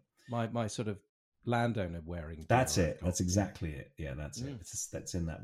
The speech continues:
Speaker 2: in that vein.
Speaker 1: Chicken
Speaker 2: So
Speaker 1: husbandry jacket.
Speaker 2: Chicken husbandry, yes.
Speaker 1: I might just do a little plug for chickens. I got six
Speaker 2: <laughs>
Speaker 1: free range ex-bat-, well, they're not ex-battery, ex-free range chickens.
Speaker 2: Mm.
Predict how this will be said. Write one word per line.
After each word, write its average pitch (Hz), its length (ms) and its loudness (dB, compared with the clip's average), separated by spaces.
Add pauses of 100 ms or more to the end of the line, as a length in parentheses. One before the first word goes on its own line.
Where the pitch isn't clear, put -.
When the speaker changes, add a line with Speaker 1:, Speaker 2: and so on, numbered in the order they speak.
Speaker 2:
in 82 100 -2
that 73 180 -6
vein. 78 320 -2 (360)
Speaker 1:
Chicken 170 280 4
Speaker 2:
So 139 160 12
Speaker 1:
husbandry 113 680 12
jacket. 104 400 -2 (440)
Speaker 2:
Chicken 180 360 10
husbandry, 90 640 6
yes. 95 400 4
Speaker 1:
I 147 60 6
might 185 220 4
just 180 200 -4
do 170 80 4
a - 20 4
little 156 180 4
plug 151 300 4
for - 100 -6
chickens. 117 680 -4 (100)
I 127 140 0
got 120 300 -4
six - 580 0 (300)
Speaker 2:
<laughs> - 340 -20
Speaker 1:
free 151 260 4
range 117 580 4 (100)
ex-bat-, 117 520 -2
well, 107 120 0
they're 107 100 0
not 113 140 0
ex-battery, - 560 -6
ex-free 120 440 -4
range 104 300 0
chickens. 98 560 -8 (220)
Speaker 2:
Mm. 98 320 6